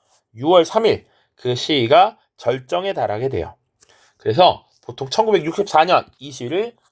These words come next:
육삼 시위라고 하고요. 내용은 한일 회담 반대 시위였습니다. 당시 어마어마한 규모의 인파가 이 한일 회담을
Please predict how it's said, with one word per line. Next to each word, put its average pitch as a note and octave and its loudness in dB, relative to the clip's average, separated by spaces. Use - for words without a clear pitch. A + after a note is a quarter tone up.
육삼 G#3 0
시위라고 F3 2
하고요. D3 2
내용은 B2 0
한일 F#3 0
회담 G3 4
반대 B2 -4
시위였습니다. E3 2
당시 C3+ 4
어마어마한 A3 4
규모의 E3+ -4
인파가 C#3 0
이 A#2+ -6
한일 F3+ 2
회담을 F3+ 4